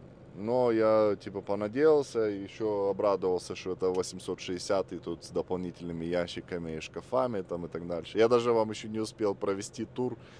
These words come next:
и, возможно, завтра мы уже будем пересаживаться на другой трак. Ну, короче, есть как есть, э, но вот видите, интуиция всё-таки, э, решает.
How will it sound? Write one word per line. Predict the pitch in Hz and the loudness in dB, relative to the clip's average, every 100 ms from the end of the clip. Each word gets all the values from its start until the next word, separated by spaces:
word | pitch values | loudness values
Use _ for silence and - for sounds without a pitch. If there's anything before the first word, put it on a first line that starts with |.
| - - - | -20 -18 -8
и, | 95 | 0
возможно, | 98 98 107 107 104 95 92 90 | 2 2 0 0 0 0 2 2
завтра | 90 98 98 90 | 2 2 2 -4
мы | 90 87 | -2 -4
уже | 87 90 87 82 80 | -2 0 2 0 -2
будем | 85 85 | -8 -10
пересаживаться | 82 87 85 87 82 82 - | -8 -8 -6 -4 -4 -6 -8
на | 82 | -12
другой | 80 82 80 | -10 -8 -8
трак. | 78 65 65 - - - - - - - - - - - - - - - - - - | -4 -6 -8 -18 -20 -20 -20 -20 -20 -20 -20 -20 -20 -20 -20 -20 -20 -20 -20 -20 -10
Ну, | 104 131 - - - | -2 -2 -2 -12 -8
короче, | 104 92 76 78 64 - - - - - - - - - 95 | -2 -2 -2 -8 -14 -18 -20 -20 -20 -20 -20 -20 -20 -18 -8
есть | 107 147 - | -2 0 0
как | 143 131 | -4 -4
есть, | 139 156 170 170 - - - - - - - - | -2 0 2 0 -10 -18 -20 -20 -20 -20 -20 -8
э, | 92 92 92 87 87 87 - | -2 2 2 2 0 -4 -6
но | 101 123 | -4 0
вот | 117 110 104 | 2 2 0
видите, | 113 107 - 85 85 | -6 -6 -6 -6 -4
интуиция | 95 - 117 123 - 107 | -6 -4 -4 -4 -2 -4
всё-таки, | - 104 98 - 98 | -4 -8 -10 -14 -8
э, | 92 92 92 87 85 85 82 69 | -6 -4 -4 -4 -4 -4 -8 -10
решает. | 87 90 - 82 76 71 | -8 -8 -4 -4 -4 -6